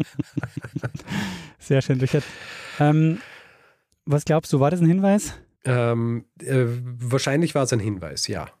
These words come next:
Speaker 1: Ähm, es war tatsächlich kein Hinweis. Also es war,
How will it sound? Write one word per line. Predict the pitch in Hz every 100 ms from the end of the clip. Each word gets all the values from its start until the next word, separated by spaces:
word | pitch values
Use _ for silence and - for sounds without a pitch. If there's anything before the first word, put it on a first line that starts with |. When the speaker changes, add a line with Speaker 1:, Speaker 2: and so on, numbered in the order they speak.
| _
Speaker 1:
Ähm, | 139 135 139 151
es | 139
war | 165
tatsächlich | 165 165 165 165 -
kein | 156 160
Hinweis. | 127 107 123 - -
Also | 139 143
es | 151
war, | 165 156